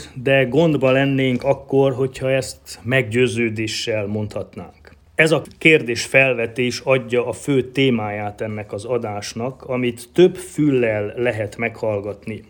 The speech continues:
A több fül idézőjelben van itt és most. Ez nem csak arra utal, hogy ezt az adást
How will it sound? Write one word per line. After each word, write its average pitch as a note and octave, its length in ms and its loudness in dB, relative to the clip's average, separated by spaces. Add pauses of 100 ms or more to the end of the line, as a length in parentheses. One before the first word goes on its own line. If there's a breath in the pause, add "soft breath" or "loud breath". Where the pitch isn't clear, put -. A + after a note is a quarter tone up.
(100)
A A2 140 -4
több F#3+ 260 4
fül D3 520 -2
idézőjelben G#2+ 960 -2
van G#2+ 160 -8
itt G#2+ 220 -12
és G#2 200 -12
most. - 420 -16 (320 soft breath)
Ez C3+ 100 -6
nem A#3 140 2
csak F#3 200 4
arra F3 280 8
utal, D#3+ 420 6
hogy C#3+ 140 4
ezt D3+ 220 -2
az B2+ 120 -4
adást C#3+ 460 0